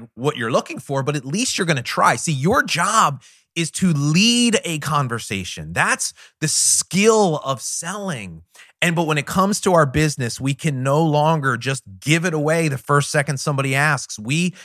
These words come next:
have to try to set the context differently. So lead with problem, don't lead with product. And look, I promise you, we will spend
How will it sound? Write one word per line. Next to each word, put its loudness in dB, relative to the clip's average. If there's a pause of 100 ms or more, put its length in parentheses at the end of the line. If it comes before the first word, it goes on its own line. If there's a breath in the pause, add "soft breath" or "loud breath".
(100)
have 0
to -10
try 2
to 0
set -2
the -14
context -4 (140)
differently. -6 (260 loud breath)
So -2
lead 2
with 0
problem, 2
don't -6
lead -6
with -6
product. -4
And -4
look, 2
I 2
promise -2
you, -6
we 0
will -2
spend -4